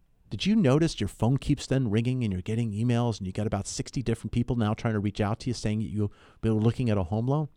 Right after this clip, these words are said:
It's because when you do that, it's all triggered to a place where now they're buying leads. And if you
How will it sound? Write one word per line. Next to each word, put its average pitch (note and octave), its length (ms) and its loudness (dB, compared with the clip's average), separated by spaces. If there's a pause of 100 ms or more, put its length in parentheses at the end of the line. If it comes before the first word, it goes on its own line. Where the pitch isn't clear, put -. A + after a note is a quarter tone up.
(560)
It's - 120 -4
because F#3+ 460 2 (100)
when D3+ 140 4
you D#3+ 140 2
do F3 240 0
that, A#2+ 460 0 (360)
it's - 160 0
all E3+ 160 0
triggered B2 680 2 (640)
to E3+ 160 6
a D3 40 4
place - 380 0
where D#3+ 80 2
now E3+ 220 0
they're F3 140 2
buying C#3+ 760 0
leads. C#3+ 680 -2 (880)
And C3 280 2
if B2+ 160 -6
you C3 140 0